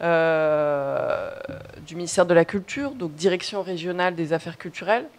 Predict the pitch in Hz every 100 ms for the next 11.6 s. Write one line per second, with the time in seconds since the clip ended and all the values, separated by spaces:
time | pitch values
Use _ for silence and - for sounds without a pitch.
0 | _ _ _ - 160 - 180 185 180 143
1 | - 147 180 233 - - - 160 170 175
2 | 160 175 196 196 190 196 190 165 156 -
3 | 160 160 - - 175 - 170 170 170 175
4 | - 175 165 165 196 269 - - - -
5 | - - 175 - 196 240 240 202 185 175
6 | 170 165 160 - - - - - - 170
7 | 233 233 214 196 - 226 269 285 214 -
8 | 190 214 214 220 214 190 208 208 208 196
9 | 170 - 190 190 185 - 180 180 226 254
10 | 214 180 185 220 214 185 156 208 196 -
11 | 185 185 170 - 220